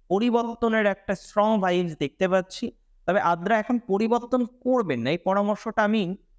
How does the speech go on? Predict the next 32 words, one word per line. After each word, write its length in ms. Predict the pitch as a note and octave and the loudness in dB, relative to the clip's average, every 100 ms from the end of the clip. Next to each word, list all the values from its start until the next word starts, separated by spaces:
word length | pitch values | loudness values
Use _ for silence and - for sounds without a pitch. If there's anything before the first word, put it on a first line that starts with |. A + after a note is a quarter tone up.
| _ _ - | _ _ -4
আমি 180 | D#3+ G#3 | 0 2
নিজেও 340 | F#3 F3+ A#3+ | 2 2 2
একটু 260 | A#3 - A#3+ | 2 -2 -2
কনফিউজ, 480 | G#3+ G3+ G3+ G#3 - | 0 0 0 -2 -2
কারণ 180 | G3+ | -2
এখানে 220 | F#3+ G3+ G3+ | 0 -2 -2
তো 60 | |
আপনার 220 | G3+ A3 | -2 -2
বার্থ 240 | E3 C#3 - | -2 -4 -2
চার্টের 260 | F#3+ G3+ G3+ | -2 0 -2
উপর 200 | G3+ G3+ | 0 0
অনেকটা 300 | G3 - G3 | 0 -2 -4
ডিপেন্ড 360 | F#3 A3 A3+ | 0 0 0
করবে। 340 | A#3+ B3 A#3+ - _ _ _ _ _ _ - | 0 0 -2 -6 _ _ _ _ _ _ -4
So, 160 | C4 - - _ - | -4 -6 -20 _ -2
যদি 160 | F3+ B3 | 0 0
খুব 220 | D#4 A#3+ | -2 -2
ভালো 340 | - D#3+ A3+ | -2 0 0
অফার 320 | A3+ G#3 A#3 A3+ | 0 -2 -4 -4
পান 300 | A3+ A#3 A3+ | -2 0 0
মনে 280 | E3+ F#3+ | 0 0
হয় 300 | G3+ G#3+ G#3+ - _ _ _ - | 0 -2 -4 -6 _ _ _ -4
বা 100 | C#3+ | -2
বার্থ 220 | C#3+ C#3+ | -2 -2
চার্ট 180 | G3+ G3 | -4 -2
সাপোর্ট 340 | - F3 G3+ | -2 -2 -4
করে, 240 | - G3 F#3 | -2 -2 0
সেটা 240 | - G3 | 0 0
হয়তো 180 | G3+ G#3 | 0 0
আপনি 180 | G3 G3+ | 0 0
বুঝবেন 400 | F3+ F#3+ G3+ G3 | 0 0 -2 -2
না। 180 | E3 | -2